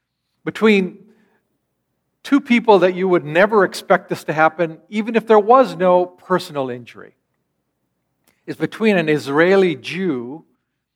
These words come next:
and a Palestinian living in the West Bank, a, a Muslim family. Uh, you know, there's so many tensions that divide these two groups.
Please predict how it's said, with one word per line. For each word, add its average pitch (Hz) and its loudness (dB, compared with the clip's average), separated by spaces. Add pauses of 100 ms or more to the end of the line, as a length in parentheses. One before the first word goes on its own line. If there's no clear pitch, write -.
(420)
and 139 -12
a 131 -12 (100)
Palestinian 143 -8
living 151 -4
in 139 -14
the 127 -12
West 131 -8
Bank, 120 -12
a, 113 -8 (640)
a 120 -20
Muslim 123 -10
family. 110 -14 (680)
Uh, - -16
you 202 -6
know, 170 6
there's 135 -2
so 220 -2
many 190 0
tensions 147 -10
that 113 -10
divide 127 -2
these 117 -20
two - -20
groups. - -20